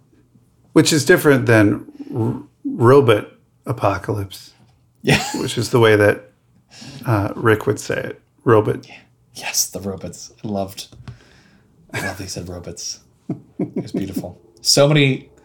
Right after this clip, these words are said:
Speaker 2: this is one of those movies that you could watch and go, like, "They really had a good idea of who these characters are."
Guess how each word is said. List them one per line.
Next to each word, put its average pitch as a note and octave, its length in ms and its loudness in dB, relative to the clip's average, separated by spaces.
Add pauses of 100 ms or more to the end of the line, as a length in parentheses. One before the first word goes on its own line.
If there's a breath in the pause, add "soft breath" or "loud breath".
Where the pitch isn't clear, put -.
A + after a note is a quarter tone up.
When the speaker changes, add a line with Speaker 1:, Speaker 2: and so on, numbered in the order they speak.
(800 soft breath)
Speaker 2:
this E3+ 140 2
is F3 120 2
one F3+ 120 4
of F3 60 2
those D3 140 4
movies C3 260 2
that B2+ 60 0
you G#2+ 80 0
could G#2+ 120 -6
watch G2 360 -4
and G#2 100 -4
go, F#2+ 100 -8
like, F#2 140 -14 (380)
"They B2 120 2
really C3 220 2
had A2 80 0
a G2+ 40 -4
good A#2+ 360 0
idea G#2+ 320 -2
of G2+ 80 -10
who A#2+ 160 -6
these G#2+ 180 -4
characters F#2+ 480 -10
are." E2+ 320 -14